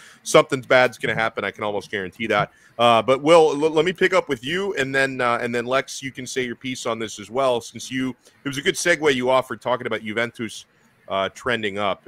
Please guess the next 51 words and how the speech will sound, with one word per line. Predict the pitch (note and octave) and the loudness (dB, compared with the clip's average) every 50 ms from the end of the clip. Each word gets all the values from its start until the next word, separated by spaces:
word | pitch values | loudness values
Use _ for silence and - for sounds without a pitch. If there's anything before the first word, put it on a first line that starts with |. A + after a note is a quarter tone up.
| - - | -8 -6
And | G#2 G2+ | -4 -4
if | G2+ F#2+ - - | -4 -6 -8 -10
we | A2+ G#2+ G2+ G#2+ | -10 -8 -8 -6
look | A2 B2+ D3 D3 | -4 -2 -2 -2
at | D3 - | -4 -6
the | - G2+ | -6 -8
table, | - - A#2+ B2 B2+ A#2 G2 G#2 F#2+ F#2 F2+ F2+ | -8 -4 0 0 0 0 0 -2 -4 -4 -2 -2
uh, | F#2 F2+ | -2 -4
you | F2+ F#2 F#2 | -4 -4 -6
know, | F#2 | -6
they've | F#2+ F#2+ F#2 G2 | -6 -8 -6 -4
worked | B2 A#2 - - | -4 -6 -4 -6
their | A#2+ G#2 | -8 -6
way | F#2+ G#2+ G#2 G#2 G#2 - | -4 -4 -2 -2 -2 -2
up | G#2+ A2 A2 - _ _ _ _ _ _ _ _ _ _ | -2 -4 -4 -6 _ _ _ _ _ _ _ _ _ _
to | - - A#2+ G#2+ | -12 -10 -10 -8
fifth | - - A#2+ A2 - _ | -6 -4 -6 -6 -6 _
place, | _ A#2 A2 G#2 G#2 G#2 - - - - _ | _ -2 -2 -2 -2 -4 -6 -12 -18 -12 _
thirty-four | - A#2 A#2 A2 G#2+ - - A2 A2 G#2 | -4 -4 -2 -2 -4 -8 -8 -8 -8 -8
points. | - _ A#2 A2 G#2 G#2 G2+ - - | -8 _ -8 -8 -6 -6 -8 -8 -10
They're | - G2+ | -10 -10
four | - - - A#2 B2 A#2 | -10 -10 -8 -8 -6 -6
points | - - A2+ A2 G#2 F#2+ - A2 | -6 -6 -8 -8 -8 -8 -6 -4
out | G2+ G2 | -4 -4
of | F#2+ | -4
the | G2 | -6
final | - - G2+ G2+ G2+ F#2+ | -6 -6 -4 -4 -4 -6
Champions | F2+ - - G#2 G2+ - G#2 F#2+ F2+ - | -6 -6 -4 -4 -4 -6 -8 -12 -12 -12
League | F#2+ F2 - | -12 -12 -10
spot | - - G2 F#2 F2 | -8 -4 -4 -4 -4
at | E2+ - | -6 -10
the | F#2+ | -10
moment, | G2 C3 E3 E3+ D#3+ D3 C#3 - | -4 -4 -2 -2 -2 -4 -6 -6
exactly | B2+ G2+ F2 E2+ - A#2+ A2+ A#2+ B2+ - - B2+ A#2+ | -10 -16 -16 -10 -6 -2 -2 -2 -2 -4 -6 -10 -8
midway | A2 A2 A2+ A2 G#2+ A2 A2 G#2+ | -6 -4 -6 -4 -2 0 -2 -2
through | G#2 - A2 G2+ G2 | -2 -6 -10 -10 -8
the | F#2+ F#2 | -8 -10
season. | - - - A#2 A2+ A#2 G2 G#2 G2+ F#2+ F#2+ F2+ - _ _ _ - _ _ _ _ _ - | -12 -12 -8 -6 -6 -6 -6 -6 -6 -6 -8 -10 -14 _ _ _ -20 _ _ _ _ _ -2
Uh, | G#2+ G#2 G2+ G2 G2 G2 - | 0 2 4 4 2 2 0
and | A#2+ A#2+ A#2 A#2 B2 | 0 -2 -2 0 0
let's | D3 D#3 - - | 0 0 0 -2
talk | - F3 F3+ F3 F3+ | -2 0 0 0 0
about | D3+ D3 C#3 C3 - | 0 0 0 0 -2
the | C3 A#2+ A#2+ | -2 -2 -2
Allegri | A2+ A2+ A#2 A#2+ A#2+ A2 G#2+ A2 G#2 G2 F#2+ F#2 F2+ | -2 0 0 -2 -2 -2 -4 -8 -6 -6 -8 -8 -10
factor, | F2+ _ - G2+ G2 F#2+ F#2+ - - F#2+ F#2 F2 | -10 _ -2 -2 0 0 -2 -4 -10 -14 -14 -14
okay? | E2+ - - G#2+ G#2+ G#2 | -12 -8 -6 -4 -4 -4
So | - - A2+ G#2+ | -6 -6 -6 -6
Allegri | G#2+ A2+ C3 D3 C#3+ C#3+ D3 C3+ A#2+ | -2 0 0 0 0 -2 -4 -6 -4
has | A#2+ A#2 G#2+ G2+ | -4 -4 -4 -6
returned, | G#2+ G2+ - - C3 A#2+ A#2+ A#2 A2 G#2+ G2+ F#2+ | -10 -12 -10 -6 -4 -4 -2 -2 -4 -6 -6 -10